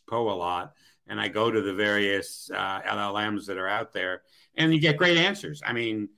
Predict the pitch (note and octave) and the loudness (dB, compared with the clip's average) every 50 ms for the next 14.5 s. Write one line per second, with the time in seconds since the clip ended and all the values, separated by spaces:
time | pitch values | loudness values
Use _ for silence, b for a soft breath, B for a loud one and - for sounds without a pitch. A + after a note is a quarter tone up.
0 | _ _ - C3 B2+ A#2 A2 B2+ C#3+ E3 D#3 C3 A#2 A#2+ B2+ A#2+ B2 A#2+ G#2+ A2+ | _ _ -6 -4 -2 2 4 4 6 6 6 6 4 4 4 4 4 2 4 4
1 | B2 C3 C#3 C3 A#2+ B2 A#2+ A#2+ B2 A#2+ B2 A#2+ A#2+ A2+ A#2+ A#2+ B2 B2 - b | 4 4 4 4 2 2 0 0 0 -2 -2 -2 -2 0 0 0 0 0 -6 b
2 | b b b b b - A2 F#2+ - - E3+ E3 D3+ D3 - - A#2+ - B2 A2 | b b b b b -6 -6 -4 0 4 6 6 6 4 2 0 -2 -2 -2 -2
3 | A#2+ A2 - A2+ G2 - - E3+ E3+ B2+ E2 - - - F#2 F#2+ F#2+ F#2+ F#2+ F2+ | -2 -2 -2 -6 -10 -6 -2 0 0 0 0 -4 -10 -12 -10 -8 -8 -8 -10 -10
4 | - G2+ F#2 F#2 G#2 G#2+ F#2 - _ _ _ _ _ - A2+ A2+ - - - - | -12 -12 -8 -4 -4 -4 -4 -4 _ _ _ _ _ -10 -10 -10 -10 -10 -12 -10
5 | G#2+ G#2 G2+ G2+ F#2+ - - - A2+ A2 A2 A2 A2+ A#2 A2+ G#2+ G#2 F#2+ F2+ - | -10 -8 -8 -8 -10 -12 -10 -4 -2 0 2 2 2 2 0 -2 -2 -4 -6 -10
6 | G2 F#2+ F2 G#2 G#2 G2+ - - _ - C3 C3+ A2+ F#2+ D#2+ _ - G2 G2 G2 | -16 -18 -12 -8 -6 -6 -6 -8 _ -8 -6 -4 -4 -4 -8 _ -14 -14 -14 -12
7 | G2 G2+ F2 G2 G2 G2 - - G2 F#2 F2+ - _ b b b b b b b | -12 -14 -14 -14 -14 -16 -14 -16 -16 -16 -16 -18 _ b b b b b b b
8 | - G2+ G2 G2 G2 G#2 F#2+ F#2 F#2 - F#2+ F#2+ F#2+ F#2 F#2 F#2 - - - C#3 | -4 -4 -2 -2 -2 -2 -2 -2 -4 -6 -8 -8 -6 -4 -4 -6 -6 -4 -2 0
9 | C3+ B2+ G#2+ F2 E2 E2 _ _ _ _ _ _ _ _ - - C3+ B2 A#2 B2 | 0 0 0 -4 -8 -12 _ _ _ _ _ _ _ _ -2 2 4 4 4 2
10 | - - A#2+ B2 D#3 D3+ D3 D3+ - C#3 B2+ - - D3+ D#3 E3 D#3+ D3+ - - | 2 2 2 4 4 2 2 2 0 -2 -2 0 2 4 6 6 6 4 -2 -8
11 | - - - D#3+ C3+ - - - E3 D3+ D3 D3+ - - - - - _ _ _ | -2 0 2 2 2 0 2 2 2 2 2 0 -6 -14 -16 -18 -20 _ _ _
12 | _ _ _ _ - - A2 A2 A2 A2 G#2+ G#2 G#2 G#2 G#2 - G#2 G#2 G#2 G#2 | _ _ _ _ -4 -2 0 2 2 2 2 2 2 0 0 0 -2 -2 -2 -2
13 | G#2 G2+ F#2+ F#2 F#2 G2 F#2+ F#2+ F#2+ G2+ G2 G#2+ A2+ A#2 A#2 A2+ G#2+ G#2 G2+ G2 | -2 -4 -6 -6 -6 -6 -4 -4 -6 -6 -4 -2 -2 0 2 2 2 2 0 -2
14 | F2+ E2 F2+ - _ _ F#2+ F#2 F2+ D#2 | -4 -6 -10 -20 _ _ -14 -14 -14 -14